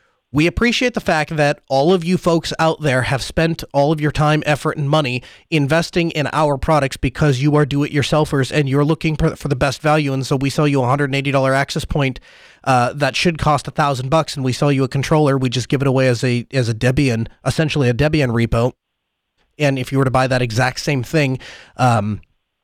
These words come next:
from a competing manufacturer, you would pay a thousand dollars just for the, just for the controller alone.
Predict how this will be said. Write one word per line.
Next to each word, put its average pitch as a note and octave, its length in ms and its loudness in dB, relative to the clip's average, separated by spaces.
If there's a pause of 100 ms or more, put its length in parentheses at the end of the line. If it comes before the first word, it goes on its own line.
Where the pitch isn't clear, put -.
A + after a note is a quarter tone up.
(240)
from D3+ 200 -2
a C#3 60 -2
competing C#3 340 -2
manufacturer, C3 560 0
you B2 160 -2
would B2+ 140 2
pay C3 140 -2
a A#2 40 -8
thousand B2+ 360 -2
dollars B2+ 280 0
just - 220 -4
for D3 80 -4
the, A2+ 100 -4 (280)
just C#3 200 -4
for - 80 -4
the A#2 80 -4
controller B2 460 -2
alone. C3 480 -2